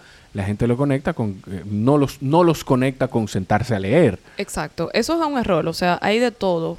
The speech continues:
Speaker 2: pero en mi caso, no sé si fue coincidencia,
Speaker 1: Ujú.
Speaker 2: pero por eso te digo, te, creo que te mencioné ya anteriormente, si yo agarro un libro y me cautiva en los primeros quince, en la primera quince, diez páginas, el primer capítulo,
Speaker 1: Sí.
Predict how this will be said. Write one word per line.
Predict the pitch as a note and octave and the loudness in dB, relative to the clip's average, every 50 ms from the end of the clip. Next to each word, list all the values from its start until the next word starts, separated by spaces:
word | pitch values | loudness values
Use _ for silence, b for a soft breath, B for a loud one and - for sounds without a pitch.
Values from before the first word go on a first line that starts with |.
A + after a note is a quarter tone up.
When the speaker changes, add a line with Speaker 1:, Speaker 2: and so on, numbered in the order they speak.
| - _ - | -12 _ -4
Speaker 2:
pero | G3 G3 G3+ G3 G3+ G3 G3 G3 G3 F#3+ - | -2 0 0 2 2 2 2 2 2 0 0
en | - G3+ G#3 | 0 0 0
mi | G#3 G#3 | -2 -2
caso, | G#3 - C#4 C4+ A#3+ A3 - C4+ D#4+ B B B B B B B - | -2 0 2 2 2 0 -2 -6 -10 B B B B B B B -4
no | G3+ A3 | -2 0
sé | A3 B3+ | 0 0
si | A#3 B3+ | -2 -2
fue | A#3 - A#3+ A3+ | -2 0 0 0
coincidencia, | A3 A3 A3 A3+ A3+ A3+ G#3+ - - G#3 F#3+ A3 G#3 G3 F3+ E3+ - - G3+ A3+ | 0 -2 -2 -2 -2 -4 -6 -6 -4 -2 0 0 0 0 -2 -4 -6 -6 -6 -4
Speaker 1:
Ujú. | - G#2+ A2+ B2 E3+ G3+ B B _ _ - | -4 -4 -4 -4 -4 -6 B B _ _ -2
Speaker 2:
pero | G#3 G3+ G3+ G3+ G3 G3 G3+ G3+ G3+ G3 G3 F#3+ F#3 F#3 F3+ - - | 0 2 2 2 2 2 4 4 4 4 4 4 2 2 0 -2 -2
por | - A3+ | 0 0
eso | B3 | 0
te | A#3+ C#4 B3+ | 0 0 -2
digo, | A#3 A3 G#3 G3+ G3+ - | -2 -2 -2 -4 -4 -6
te, | - G3+ | -10 -10
creo | - - G3+ G#3 | -6 -6 -4 -4
que | G#3 A3+ | -4 -6
te | G#3+ A3+ | -6 -6
mencioné | A3+ A3+ A3+ - A#3 A3+ A3 A3 | -6 -6 -6 -6 -6 -6 -6 -6
ya | A3 | -6
anteriormente, | A3 A3 A3+ A3+ A3+ A3+ G#3+ F#3+ F3+ F3+ F3+ F#3 - _ _ _ _ _ _ - | -6 -6 -6 -6 -4 -4 -4 -6 -6 -8 -8 -10 -14 _ _ _ _ _ _ -16
si | - - - - - A#3+ A3+ A3+ G#3+ | -14 -14 -8 -2 0 0 2 2 4
yo | A3 A3 | 6 6
agarro | A3 A3+ B3 B3+ C4 C4+ | 6 6 4 2 2 2
un | C4+ B3+ | 2 2
libro | A3+ G3+ F3+ F3+ F3 A3 B3 A#3+ b b b b b b b _ | 4 4 4 4 4 2 0 -2 b b b b b b b _
y | - G3+ | -2 0
me | G3+ G3+ G3+ | 0 0 0
cautiva | G3 G3+ F#3+ G3 F#3+ - G#3+ G3+ G#3 A3+ | 0 0 0 0 -2 -2 -4 -2 0 2
en | A3+ | 2
los | A#3 A#3+ G#3+ | 2 2 2
primeros | - G#3+ G#3 G3+ F#3+ F#3 F#3+ G3 - _ | 0 0 0 0 0 0 -2 -4 -4 _
quince, | - A#3+ A#3+ A3+ A3 A3 G#3 - A#3 A3 G#3+ G#3 G#3 G3+ | -2 -2 0 0 0 -2 -2 -2 0 0 0 0 0 0
en | F#3+ | -2
la | G3+ F#3+ | -2 -4
primera | F3+ G3 F#3+ G#3 A3 | -4 -4 -4 -6 -4
quince, | - A#3+ A#3 A#3 - - | -4 -2 -2 -2 -2 -2
diez | G#3+ G#3 | -2 0
páginas, | - A3 G#3 G3+ G3 F#3+ | 0 0 0 0 -2 -4
el | F#3 | -6
primer | - - F#3 F#3+ F#3+ | -4 -4 -4 -4 -2
capítulo, | - A#3 A#3 - B3 A3 G3+ - A3 A#3 C4 | -2 -2 -2 0 0 0 0 0 0 0 0
Speaker 1:
Sí. | - - | -2 -2